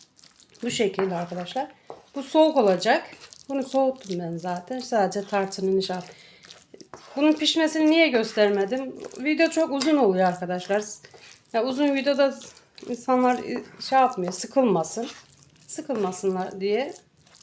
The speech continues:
yani sizi düşündüm. Herkesin yoğun işi vardır.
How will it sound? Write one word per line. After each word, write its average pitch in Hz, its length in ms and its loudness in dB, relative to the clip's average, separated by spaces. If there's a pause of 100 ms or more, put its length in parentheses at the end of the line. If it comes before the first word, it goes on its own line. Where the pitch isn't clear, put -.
(1080)
yani 196 320 -2
sizi 214 300 0
düşündüm. 185 520 -2 (1000)
Herkesin 190 600 -2 (680)
yoğun 185 240 0
işi 185 260 -4
vardır. 175 540 -4